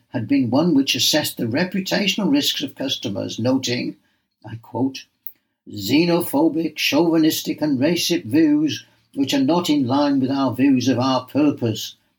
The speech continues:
end quote. Much heat and less light on the issue rumbled on.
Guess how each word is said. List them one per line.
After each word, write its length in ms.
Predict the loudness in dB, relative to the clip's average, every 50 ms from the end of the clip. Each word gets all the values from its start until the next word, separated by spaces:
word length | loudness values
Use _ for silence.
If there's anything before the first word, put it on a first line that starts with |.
| _ _ -6
end 320 | -2 0 0 0 0 -4
quote. 500 | -6 -6 -4 -4 -4 -4 -4 -8 -14 -18 _ _ _ _ _ _ _ _ _ _ _ _ _ _ _ _ _ _ _ _ _ _ _ _ _ _ _ _ _ _ _ _ _ _ _ _ _ _ _ _ _ _ _ -8
Much 320 | -4 -2 0 0 0 2
heat 280 | 2 4 2 2 2 0
and 140 | -2 -2 -4
less 300 | -4 -2 -2 -2 -2 -2
light 280 | -2 -2 -2 -2 -4
on 160 | -4 -4 -2 -2
the 100 | 0 0
issue 300 | 0 0 0 0 0 0
rumbled 480 | 0 -2 -2 -2 -2 -4 -4 -6 -6
on. 400 | -6 -4 -4 -4 -6 -8 -12 -20